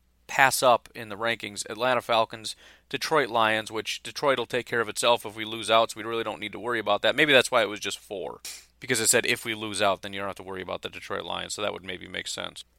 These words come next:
But then you should still have the Jets, right? The Jets should still be one of those, so it would still be five, so they don't know what they're talking about. But you got the Atlanta Falcons, Detroit Lions, New York Giants, Tampa Bay Buccaneers,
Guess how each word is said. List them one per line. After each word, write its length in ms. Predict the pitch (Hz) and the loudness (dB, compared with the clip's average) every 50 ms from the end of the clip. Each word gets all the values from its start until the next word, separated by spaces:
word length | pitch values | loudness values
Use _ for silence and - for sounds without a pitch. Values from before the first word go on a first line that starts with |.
| _ - | _ -8
But 100 | - 135 | 0 2
then 100 | 143 139 | 2 2
you 60 | 127 | 2
should 200 | - - 139 127 | 0 -2 -2 -2
still 200 | - - 151 127 110 | -2 0 0 0 0
have 140 | 110 104 | 0 -2
the 80 | 95 98 | -4 -6
Jets, 480 | 92 107 107 92 87 - - - - _ _ _ - | -4 -2 -2 -2 -2 -4 -8 -12 -12 _ _ _ -10
right? 300 | - 98 98 - - - | -8 -8 -8 -8 -12 -18
The 80 | 107 | -12
Jets 260 | 104 - 123 110 - - | -6 -2 -4 -4 -4 -6
should 180 | - 104 - | -14 -6 -4
still 220 | - - 110 101 95 | -4 -2 -2 -6 -6
be 120 | - 95 | -8 -10
one 180 | 92 90 92 90 | -10 -10 -10 -8
of 60 | 90 | -6
those, 160 | 90 90 - | -6 -6 -6
so 100 | - 113 | -6 -6
it 20 | |
would 100 | 98 95 | -8 -8
still 160 | - - 107 92 | -6 -8 -8 -8
be 100 | 92 85 | -10 -12
five, 400 | - - - 76 82 - - - | -12 -12 -14 -12 -14 -14 -10 -10
so 100 | - 104 | -6 -4
they 100 | 113 110 | -4 -4
don't 100 | 104 98 | -4 -6
know 60 | 95 | -14
what 100 | 87 - | -16 -18
they're 80 | - | -20
talking 260 | - - 90 - _ - | -20 -20 -20 -20 _ -20
about. 180 | _ _ _ _ _ _ _ _ _ _ _ | _ _ _ _ _ _ _ _ _ _ _
But 80 | - 131 | -2 2
you 60 | 123 | 4
got 180 | 131 120 - - | 4 4 4 0
the 240 | 123 120 117 120 | -6 -4 -2 0
Atlanta 360 | 120 123 135 151 170 175 170 - | -2 0 6 8 10 10 10 8
Falcons, 360 | - 160 151 143 143 147 123 | 8 8 8 8 6 2 -4
Detroit 380 | 135 135 - - 165 151 123 | -4 -4 0 2 2 2 4
Lions, 420 | - 135 131 127 131 131 127 113 120 | 4 4 4 4 4 2 -2 -4 -6
New 140 | 135 147 160 | -6 -4 -4
York 340 | 165 151 143 135 123 - | 0 2 2 2 0 0
Giants, 600 | - - 135 127 123 123 123 123 120 117 - - | -2 0 2 4 4 4 2 0 0 0 0 0
Tampa 300 | - - 139 139 135 - | 0 0 -2 -2 -2 -4
Bay 200 | 123 120 120 117 | -2 0 0 0
Buccaneers, 760 | 110 117 117 110 - - 110 107 107 107 107 104 98 - - | 2 2 0 0 0 -4 -8 -6 -4 -4 -4 -4 -4 -4 -6